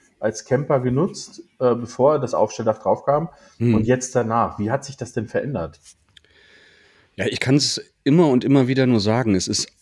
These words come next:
Speaker 2: einfach ein völlig neues Fahrzeug, ne? Also wir haben im Vorfeld, muss man wissen, dass wir lange auch überlegt haben, ob wir nicht auf einen Kastenwagen,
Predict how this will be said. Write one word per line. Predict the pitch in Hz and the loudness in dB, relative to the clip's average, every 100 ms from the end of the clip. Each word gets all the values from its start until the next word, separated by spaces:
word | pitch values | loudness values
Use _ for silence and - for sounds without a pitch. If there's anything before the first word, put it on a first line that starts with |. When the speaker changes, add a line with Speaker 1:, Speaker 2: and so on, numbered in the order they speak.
| - | -4
Speaker 2:
einfach | 104 - 107 | -4 -2 -6
ein | 101 | -4
völlig | - 104 98 | -2 -2 -2
neues | 87 82 | -2 -4
Fahrzeug, | - 95 - - - - _ - - | -8 -12 -12 -12 -14 -16 _ -20 -10
ne? | 85 104 110 - | -6 -6 -10 -8
Also | 92 90 | -4 0
wir | 95 | 0
haben | 110 120 123 95 71 82 - 95 107 90 | 4 4 4 2 -4 -8 -10 -16 -14 0
im | 104 | 0
Vorfeld, | - 110 120 123 | 2 0 2 2
muss | 117 113 | 2 2
man | 110 | 0
wissen, | 107 - 117 | 0 2 2
dass | 104 | 2
wir | 101 | 2
lange | 98 101 107 | 2 4 2
auch | 98 107 | 0 0
überlegt | 101 98 107 - | 2 2 2 0
haben, | 110 107 | 0 2
ob | 104 101 | 0 -2
wir | 104 | 0
nicht | 98 98 98 - - | 2 0 -2 -12 -10
auf | 92 | -6
einen | 95 | -4
Kastenwagen, | 82 98 - 117 110 110 117 | -4 -4 -2 0 0 0 -2